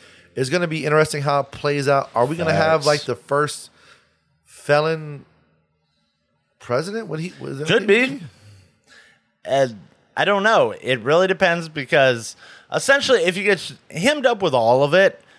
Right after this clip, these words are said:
Speaker 2: you're, you're looking at, like, forty to seventy-five years total. And the guy's already in his seventies.
Speaker 1: You, you know what's ironic is that he's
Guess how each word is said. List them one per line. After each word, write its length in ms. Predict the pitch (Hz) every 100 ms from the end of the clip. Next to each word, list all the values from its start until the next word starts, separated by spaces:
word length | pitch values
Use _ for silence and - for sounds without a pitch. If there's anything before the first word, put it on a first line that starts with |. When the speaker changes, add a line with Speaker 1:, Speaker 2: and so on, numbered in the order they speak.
| _ _ _ -
Speaker 2:
you're, 300 | 101 147 415
you're 320 | 240 160 359
looking 240 | 415 - 127
at, 120 | 92
like, 180 | 110 -
forty 580 | - - 127 220 190 147
to 460 | 123 113 101 107
seventy-five 680 | 131 214 185 156 147 117 87
years 720 | 90 85 60 57 - - - - _ _ _ _
total. 580 | - 220 220 175 107 80 -
And 220 | 180 202
the 60 | 190
guy's 340 | 233 269 233
already 460 | 214 208 196 180 165
in 80 | 147
his 120 | 131
seventies. 1000 | - 127 107 92 62 62 60 135 - -
Speaker 1:
You, 140 | 123 156
you 120 | 151
know 120 | 170 262
what's 240 | - -
ironic 640 | 170 123 120 131 107 90 - _ _ _ _ _ _ _ _
is 160 | 135 139
that 220 | 143 127
he's 360 | 123 196 208